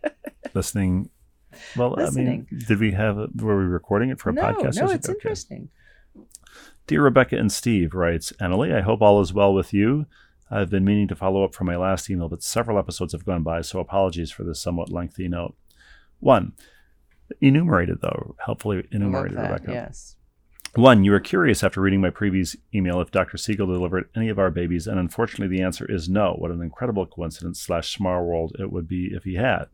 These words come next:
Speaker 2: So Emily is in Atlanta. This is from Emily in Atlanta, I
Speaker 1: Mm-hmm.
Speaker 2: should have said.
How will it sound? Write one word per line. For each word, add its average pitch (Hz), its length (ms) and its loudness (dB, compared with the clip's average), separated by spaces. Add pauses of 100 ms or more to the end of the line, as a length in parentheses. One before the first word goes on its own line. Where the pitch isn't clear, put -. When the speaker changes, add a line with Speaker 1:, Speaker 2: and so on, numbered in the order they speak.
(140)
Speaker 2:
So - 260 -14
Emily 90 320 -4
is 90 120 -2
in 92 100 2
Atlanta. 85 380 -2
This 101 120 0
is 95 140 0 (160)
from 101 180 -4
Emily 90 360 0
in 82 80 -2
Atlanta, 80 420 -6
I - 80 -4
Speaker 1:
Mm-hmm. 92 80 -4
Speaker 2:
should 101 120 -8
have - 120 -12
said. 95 220 -12